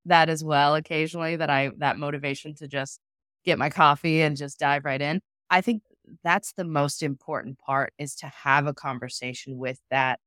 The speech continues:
your example, a founder bringing you that bowl of data, have a conversation with them. What are you about? What is your brand about? What are you bringing to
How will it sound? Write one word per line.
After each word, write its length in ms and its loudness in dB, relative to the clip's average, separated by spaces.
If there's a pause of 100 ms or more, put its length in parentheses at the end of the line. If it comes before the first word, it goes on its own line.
(380)
your 200 0
example, 480 -4
a 80 -2
founder 400 2
bringing 360 -8
you 160 -10
that 200 -8
bowl 240 -10
of 80 -14
data, 300 -6 (300)
have 220 4
a 60 2
conversation 680 -2
with 180 -8
them. 300 -8 (100)
What 200 2
are 80 4
you 260 0
about? 520 0 (120)
What 160 -2
is 140 -4
your 120 -2
brand 480 2
about? 540 -4
What 200 0
are 80 0
you 240 -6
bringing 600 -2 (160)
to 580 -8